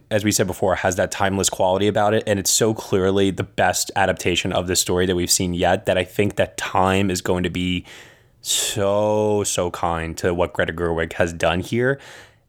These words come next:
Even s-, more so, <sighs> yeah, like, even if there is another adaptation in, say, I don't know, fifteen years or something like that.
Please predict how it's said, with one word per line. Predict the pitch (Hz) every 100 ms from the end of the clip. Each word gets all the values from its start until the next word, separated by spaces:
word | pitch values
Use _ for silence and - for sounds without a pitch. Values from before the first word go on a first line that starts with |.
| _ _ _ _ -
Even | 170 185 190 175 143 _ _ _ -
s-, | - -
more | 139 123 143
so, | 139 131 120 110 104 - - - - _
<sighs> | _ _ -
yeah, | - - - 147 185 139 107
like, | 156 151 143 - - -
even | 196 240
if | 220
there | 202 180
is | 185
another | 139 117 160 170 -
adaptation | 147 160 - 147 165 131
in, | 104 98
say, | - 104 101 98 90 _ _ - _ -
I | -
don't | 95
know, | 92 87 95
fifteen | - - 143 - - 135 120
years | 120 135 143 143
or | 147
something | 143 139 151
like | 151 147
that. | 160 175